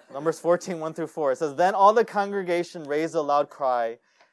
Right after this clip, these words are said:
and the people wept that night. And all the people of Israel grumbled against Moses and Aaron. The whole congregation said to them,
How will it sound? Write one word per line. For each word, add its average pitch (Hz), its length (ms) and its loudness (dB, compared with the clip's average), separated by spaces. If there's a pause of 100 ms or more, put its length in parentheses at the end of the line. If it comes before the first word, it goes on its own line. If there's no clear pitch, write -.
(120)
and 123 100 -10
the 127 60 -8
people 156 320 -6
wept 135 300 -2
that 131 180 -6
night. 110 320 -16
And 120 100 -18
all 151 200 -2
the 185 80 -4
people 147 720 -8
of 123 160 -18
Israel 131 420 -8
grumbled 123 420 -8
against 110 300 -14
Moses 110 340 -12
and 110 160 -20
Aaron. 104 300 -20 (480)
The 123 80 -10
whole 160 300 0
congregation 151 680 -8
said 151 280 -8
to 139 60 -8
them, 117 280 -8